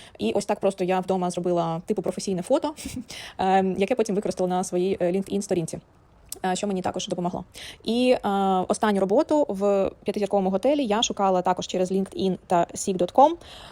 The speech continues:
А, скажу чесно, е, з останнім сайтом в тебе відчуття, наче ти просто в чорну диру відправляєш, е, свої резюме, тому що дуже мало відповідей. Мені, е, по моєму досвіду,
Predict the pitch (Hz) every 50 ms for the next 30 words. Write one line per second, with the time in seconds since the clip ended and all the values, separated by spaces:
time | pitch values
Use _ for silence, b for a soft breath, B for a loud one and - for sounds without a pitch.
0 | B B B B - 233 240 233 240 - 277 254 294 - - 254 285 - 285 240
1 | 220 214 - - 208 208 202 202 190 185 202 208 202 202 202 214 226 208 - 247
2 | 262 269 254 247 - 226 233 247 247 240 226 226 - 220 214 214 208 - - -
3 | 220 233 269 233 220 - 208 - 190 202 202 - - 208 - - 214 226 226 214
4 | 208 208 208 214 196 185 180 - 185 180 190 180 175 185 - - - 180 175 175
5 | - - 185 180 190 185 180 180 185 185 214 262 330 381 - B B B B B
6 | 202 196 220 - 226 185 202 226 226 196 190 202 208 202 196 208 196 180 175 170
7 | 170 165 170 175 196 220 233 - - - - - 196 196 196 190 190 190 - -
8 | - 214 233 269 262 196 175 185 - 180 165 165 180